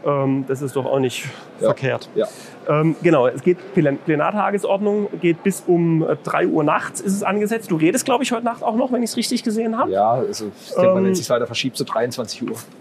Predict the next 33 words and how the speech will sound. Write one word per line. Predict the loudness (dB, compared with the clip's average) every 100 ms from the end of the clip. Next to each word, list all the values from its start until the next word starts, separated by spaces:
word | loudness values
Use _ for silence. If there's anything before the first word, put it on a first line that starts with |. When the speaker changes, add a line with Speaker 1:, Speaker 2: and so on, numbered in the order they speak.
| 0
Speaker 1:
Und, | 4 6 4 4 4
äh, | 4
dann | 4
ist | 4
aber | 2 0
trotzdem | 0 0 2
natürlich | 2 2 2 2
bis | 0 0 -2 -4 -2
zum | 0 0
Schluss | 2 2 2
muss | -2 0
man | 0
dann | 2
irgendwie | 0 -2
bereit | 0 2 2 2 0
und | 0 0 -2
auf | -2 -2
Abruf | 0 -2 0
dastehen, | 0 0 0 0 0
falls | 0 0 0
Speaker 2:
Ja. | -2
Speaker 1:
doch |
noch | -2 -2
irgendwie | 0 0
eine | 0 0
ab-, | -2 -6 -2
unerwartete | 2 4 2 0 0 0
Abstimmung | -2 -4 0 2 2 2 0
oder | 0 0
irgendwas, | -2 -2 -6 -6
irgendwas | -6 -4 -4
vorkommt. | 0 -2 0 -6
Deswegen, | -4 -6